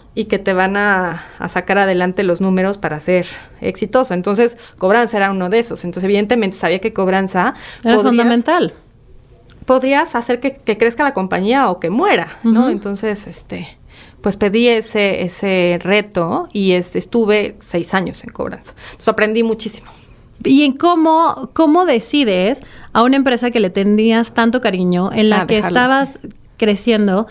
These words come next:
Speaker 2: también dejarla? Porque creo que en todas nuestras carreras,
Speaker 1: Ujú.
Speaker 2: ese punto, cuando sabes que
Speaker 1: Ujú.
Speaker 2: lo estás dando todo, pero que también es ese siguiente paso, pero no te quieres ir, es como romper una relación.
Speaker 1: Es, yo, yo sentía que estaba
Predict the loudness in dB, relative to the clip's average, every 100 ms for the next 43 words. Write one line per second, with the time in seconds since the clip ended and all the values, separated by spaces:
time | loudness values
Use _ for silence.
0 | -12 -20 -4 2 4 4 2 0 -2 -2
1 | -4 -4 -2 0 2 2 2 2 2 2
2 | 2 0 2 2 2 2 -2 -4 -6 -2
3 | 0 2 2 0 -2 -6 -6 -6 -2 0
4 | 0 -4 0 2 2 0 -2 -2 -4 -2
5 | 2 2 2 4 2 2 -2 -10 -20 -20
6 | -8 0 2 2 0 0 0 0 2 2
7 | 0 0 0 2 2 2 0 0 0 2
8 | 4 4 4 4 2 2 2 2 2 2
9 | 0 0 2 2 2 2 4 4 4 0
10 | 0 2 2 2 0 0 2 2 4 2
11 | 2 2 2 0 -4 -8 0 2 2 0
12 | -4 -8 -4 0 0 0 -2 0 -2 0
13 | 0 -2 0 0 2 2 0